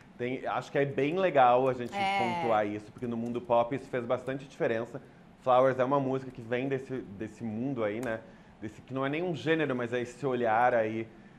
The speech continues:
Speaker 1: sobre as letras, que são letras de vingança. As revenge tracks bombaram, elas sempre existiram, não foram inventadas em dois mil e vinte e três, não foi a Taylor Swift que inventou,
Speaker 2: É, né?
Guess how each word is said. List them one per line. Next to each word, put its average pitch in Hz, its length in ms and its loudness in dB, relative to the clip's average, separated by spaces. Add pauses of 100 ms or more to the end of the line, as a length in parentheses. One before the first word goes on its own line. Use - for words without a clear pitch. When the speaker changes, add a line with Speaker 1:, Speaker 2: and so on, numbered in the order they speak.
(160)
Speaker 1:
sobre 113 200 -4
as 113 120 -4
letras, 110 340 -6
que 117 80 -20
são 113 100 -10
letras 107 280 -6
de 113 100 -8
vingança. 110 580 -6 (800)
As 123 140 -2
revenge 131 440 -2
tracks 123 560 2 (360)
bombaram, 147 840 6
elas 147 180 2
sempre 214 320 0
existiram, 160 440 -2
não 127 160 0
foram 139 240 -2
inventadas 147 360 0
em 127 40 -8
dois 127 140 -2
mil 120 100 -6
e 117 40 -6
vinte 117 180 -6
e - 40 -20
três, 127 240 -4
não 143 160 0
foi 185 260 6
a 185 40 8
Taylor 156 260 4
Swift 139 300 -6
que - 80 -4
inventou, 117 480 0
Speaker 2:
É, 208 260 -2
né? 208 200 -4